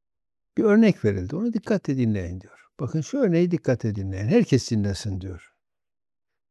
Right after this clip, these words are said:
"İnnellezîne ted'ûne min dûnillah." Allah ile araya koyarak yar-, yardımını istedikleriniz var ya. Ne demek Allah? Ya Allah şöyle diyor ama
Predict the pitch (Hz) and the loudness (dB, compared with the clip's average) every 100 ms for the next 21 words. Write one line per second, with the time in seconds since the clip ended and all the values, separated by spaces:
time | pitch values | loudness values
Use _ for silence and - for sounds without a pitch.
0 | _ _ _ _ _ _ _ _ _ _ | _ _ _ _ _ _ _ _ _ _
1 | _ _ _ _ _ _ _ _ _ _ | _ _ _ _ _ _ _ _ _ _
2 | _ _ _ _ _ _ _ _ _ 156 | _ _ _ _ _ _ _ _ _ 4
3 | 196 190 180 165 190 185 151 - 143 147 | 4 4 2 2 2 2 2 2 0 0
4 | 175 160 127 120 117 117 113 107 104 95 | 0 2 4 2 2 0 0 0 -2 -6
5 | - _ _ - 151 196 214 165 127 147 | -12 _ _ -4 -2 0 0 0 -2 -2
6 | 151 135 139 135 131 110 123 131 143 139 | -2 -2 -4 -2 -2 -2 2 2 2 0
7 | 139 143 143 131 - 131 127 113 120 113 | 0 0 0 0 0 -2 -2 -4 -4 -2
8 | 113 104 120 147 98 85 _ _ _ _ | -2 -4 -4 -4 -8 -14 _ _ _ _
9 | _ _ _ _ _ _ _ _ _ _ | _ _ _ _ _ _ _ _ _ _
10 | _ _ - 170 185 151 120 113 110 107 | _ _ 0 4 6 4 0 -4 -2 -2
11 | 135 151 151 165 123 165 156 147 160 196 | -2 2 4 4 4 2 2 4 4 6
12 | 214 160 110 | 4 2 0